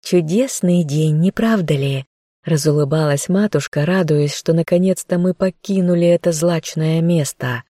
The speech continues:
«Определённо», кивнул мужчина. «День обещает быть солнечным и жарким.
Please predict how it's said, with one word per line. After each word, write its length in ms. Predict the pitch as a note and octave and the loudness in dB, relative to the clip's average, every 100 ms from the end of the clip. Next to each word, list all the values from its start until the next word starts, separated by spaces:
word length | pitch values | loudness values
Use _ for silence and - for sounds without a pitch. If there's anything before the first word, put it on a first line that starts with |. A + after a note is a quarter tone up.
| _ _ _ _ | _ _ _ _
«Определённо», 1160 | - D3+ G3 D3+ D3 B2 B2+ B2+ A#2+ A#2+ B2 B2+ - _ _ | -4 -2 0 -2 -2 0 0 0 -2 -2 -4 -6 -10 _ _
кивнул 400 | - D3 D3 C#3+ | -2 0 2 2
мужчина. 640 | C3+ C#3 - C#3 C3 C3 C#3 _ _ _ - | 0 -2 -4 -2 -2 -2 -6 _ _ _ -10
«День 440 | - A#2 F3 G#3+ | -6 0 2 4
обещает 540 | D3 C3 - B2+ B2+ | 0 -2 -2 0 0
быть 400 | B2+ B2 A#2+ - - | -2 -4 -4 -8 -14
солнечным 800 | - - E3 G3 F3+ - E3 D#3 | -6 0 2 2 0 -2 -2 0
и 20 | |
жарким. 640 | B2+ C3 B2 C3 C3 A#2+ | 0 -2 -4 -6 -6 -6